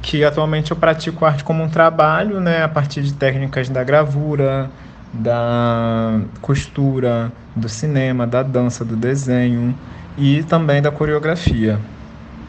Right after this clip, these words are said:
O De Volta é uma coreografia. De Volta é um desenho de fogo e é um encantamento que ele acontece em torno de algumas peças,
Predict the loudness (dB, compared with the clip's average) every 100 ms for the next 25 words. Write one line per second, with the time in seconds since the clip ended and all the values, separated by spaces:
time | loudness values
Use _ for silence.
0 | -18 -18 -10 -6 4 4 6 6 6 2
1 | 0 0 0 -6 2 2 4 0 0 0
2 | 0 0 -2 -4 -2 -2 -6 -10 -12 -4
3 | -2 0 0 0 0 -2 -2 -6 0 2
4 | 2 2 2 2 2 0 -2 0 2 2
5 | 0 -4 -6 -8 -8 -2 0 0 0 2
6 | 2 2 0 2 2 2 2 2 2 0
7 | 0 2 2 0 -2 -6 -4 2 2 4
8 | 2 4 4 2 0 -2 2 4 4 2
9 | 0 2 2 0